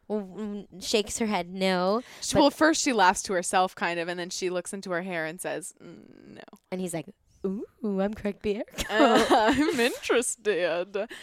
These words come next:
Speaker 2: Which I think is a good move of his, but also really just was very specific to serve a point.
Speaker 1: So then this really, really uncomfortable scenario happens where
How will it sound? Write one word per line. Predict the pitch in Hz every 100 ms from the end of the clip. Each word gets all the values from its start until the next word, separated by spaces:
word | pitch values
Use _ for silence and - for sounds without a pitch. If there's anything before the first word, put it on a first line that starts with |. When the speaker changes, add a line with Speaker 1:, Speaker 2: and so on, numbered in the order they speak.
| -
Speaker 2:
Which | 269 320
I | - 269 311
think | 349 403
is | 466
a | 339
good | 339 285
move | 277 339 480
of | 254
his, | 240 180 175
but | 196
also | 185 208 208
really | 190 180 180
just | 180 -
was | 185
very | 196 151 180
specific | - - 196 170 -
to | -
serve | - 185 160 147
a | 147
point. | - 120 104
Speaker 1:
So | -
then | 240 254
this | 294 294
really, | 208 214 214 202
really | 190 185
uncomfortable | 185 185 170 170 165
scenario | - 165 151 165
happens | 160 156 - 156 160
where | 175 160